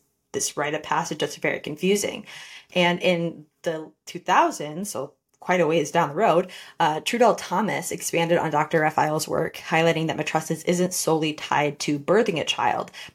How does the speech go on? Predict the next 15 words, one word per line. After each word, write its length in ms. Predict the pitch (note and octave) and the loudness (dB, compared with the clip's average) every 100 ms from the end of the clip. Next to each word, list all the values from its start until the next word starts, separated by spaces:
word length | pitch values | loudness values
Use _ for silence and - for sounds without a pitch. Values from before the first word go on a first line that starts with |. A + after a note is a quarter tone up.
| - | 0
It 60 | |
actually 460 | E3+ E3 - F3 D#3 | 2 2 0 0 0
encompasses 580 | D#3 D#3+ D#3+ E3 D#3 D3+ | -6 -6 -6 -6 -6 -4
anyone 640 | - F#3 A3+ D3+ D#3 D#3 | 0 2 2 4 2 2
who 520 | D3+ - D3+ D3+ D3 - | -4 -2 0 0 0 -6
takes 240 | - E3+ - | -2 -2 0
on 180 | D#3 D#3 | -4 -2
the 60 | |
primary 600 | C#3 - D3+ D3+ D3+ D3 | -6 0 0 2 -2 -2
role 280 | C#3+ C#3+ D3 | -2 0 0
of 180 | C#3+ C#3+ | 0 -4
mother, 340 | D3+ D3+ - - | 0 0 0 -6
so 320 | - - - - - _ | -4 -4 -4 -10 -20 _
adoptive 500 | D#3 D#3 D#3 - D#3 | 0 0 0 -2 -2
mothers 380 | D#3 D3+ D3+ | 0 0 -2